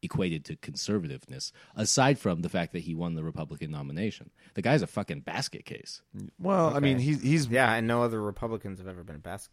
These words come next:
Speaker 3: case.
Speaker 2: he, he's a very liberal Republican. There's no question about that. And so, and I, and he doesn't hold to strict conservative ideology, but I
Speaker 3: He's
Speaker 2: mean,
Speaker 3: never
Speaker 2: at the,
Speaker 3: been
Speaker 2: at,
Speaker 3: high
Speaker 2: at the
Speaker 3: either.
Speaker 2: end of the day, though, the guy wants to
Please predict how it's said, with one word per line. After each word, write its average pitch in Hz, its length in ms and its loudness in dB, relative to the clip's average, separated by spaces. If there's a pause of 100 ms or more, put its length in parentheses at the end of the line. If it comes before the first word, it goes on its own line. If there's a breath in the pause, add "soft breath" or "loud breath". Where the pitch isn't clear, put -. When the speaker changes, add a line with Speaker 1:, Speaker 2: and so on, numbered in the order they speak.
Speaker 3:
case. - 140 -20
Speaker 2:
he, 156 400 -2
he's 151 280 4
a 135 60 6
very 120 260 8
liberal 92 800 2
Republican. 92 480 2
There's 92 140 -2
no 90 140 -2
question 87 300 0
about 82 240 -2
that. 82 280 0
And 87 140 -6
so, 87 240 0
and 90 260 -2
I, 90 180 2
and 95 240 -4
he 101 60 0
doesn't 104 300 0 (180)
hold 107 320 4
to 104 280 6
strict - 520 -2
conservative 90 880 0 (440 loud breath)
ideology, 92 680 6
but 87 480 2 (380 loud breath)
I - 60 -6
Speaker 3:
He's 107 40 2
Speaker 2:
mean, 113 140 4
Speaker 3:
never 110 60 8
Speaker 2:
at - 40 -2
the, 147 80 0
Speaker 3:
been 113 80 4
Speaker 2:
at, 143 60 6
Speaker 3:
high 127 260 0
Speaker 2:
at 95 60 -6
the 127 60 4
Speaker 3:
either. 143 160 2
Speaker 2:
end 151 80 4
of 139 40 4
the 123 60 4
day, 120 240 10
though, 101 140 8
the 107 100 8
guy 110 140 8
wants 107 320 4
to 104 300 6